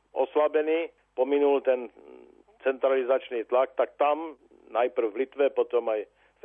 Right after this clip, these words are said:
Estónsku a potom aj v Lotyšsku, dochádza k tomu národno-emancipačnému pohybu,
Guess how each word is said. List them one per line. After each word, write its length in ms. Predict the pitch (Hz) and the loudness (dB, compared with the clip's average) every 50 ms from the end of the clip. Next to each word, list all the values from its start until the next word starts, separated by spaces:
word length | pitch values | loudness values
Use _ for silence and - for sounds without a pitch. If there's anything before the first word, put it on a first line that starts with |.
| - | -10
Estónsku 640 | 120 - - 139 139 135 131 - _ - 131 131 123 | -8 -4 0 0 0 0 -2 -8 _ -6 -4 -2 -2
a 80 | 113 - | -2 -4
potom 320 | - 110 - - 113 104 | -6 -12 -12 -12 -10 -8
aj 120 | 101 98 90 | -8 -8 -4
v 60 | 104 | -4
Lotyšsku, 460 | 117 113 - 139 131 - - _ 127 127 - _ _ _ _ _ _ _ _ _ - | -6 -6 -6 -12 -18 -18 -16 _ -14 -14 -14 _ _ _ _ _ _ _ _ _ -4
dochádza 480 | 123 123 - 131 131 131 123 135 127 - | -4 -2 0 2 0 2 2 0 -2 -2
k 80 | - | -2
tomu 200 | 135 127 131 123 | -2 -2 0 2
národno-emancipačnému 1080 | 120 120 127 127 131 127 120 123 127 123 - - - - 123 - - 123 117 107 101 92 - | 2 2 2 0 -2 -6 -4 -4 -6 -6 -6 -6 -4 -4 -4 -4 -4 -6 -8 -6 -8 -4 -2
pohybu, 520 | 131 131 135 147 151 143 147 147 143 | 0 2 2 2 2 2 4 2 2